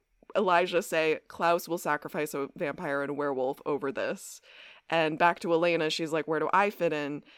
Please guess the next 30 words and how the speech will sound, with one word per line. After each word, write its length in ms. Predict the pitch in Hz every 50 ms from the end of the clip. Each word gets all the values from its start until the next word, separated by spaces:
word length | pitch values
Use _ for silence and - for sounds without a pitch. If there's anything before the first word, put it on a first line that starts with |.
| - _ _
And 120 | - 180 180
he 60 | 160
says, 260 | 156 170 165 160 151
"You 260 | 147 165 185 196 196 196
are 100 | 185 175
the 100 | 180 196
final 460 | - - - 170 156 160 165 160 165
part 440 | - - 147 147 135 131 123 - - -
of 140 | 165 151 139
the 80 | 147 131
ritual. 420 | 143 143 139 - 139 135 123 151
He 180 | 185 196 175 160
must 240 | 160 156 165 -
drink 340 | - - 165 160 160 156 -
your 120 | 156 165 156
blood 500 | 139 151 147 147 143 143 139 139 185 - - - _ _ _ _ -
to 60 | -
the 60 | 151 165
point 260 | - 185 160 151 147
of 80 | 139
your 100 | 151 143 139
death." 380 | - 156 143 87 - 190 - _ _ _ _ - - - - _ -
And 300 | - 190 185 185 185 170
they 140 | - 226 220
all 200 | 196 190 226 285
look 160 | 330 392 -
around 340 | - 254 202 190 220 262 247 233
like, 260 | 220 196 202 - - -
"Oh 220 | - 339 381 440 427
no." 640 | 240 226 247 320 440 466 415 240 202 190 175 175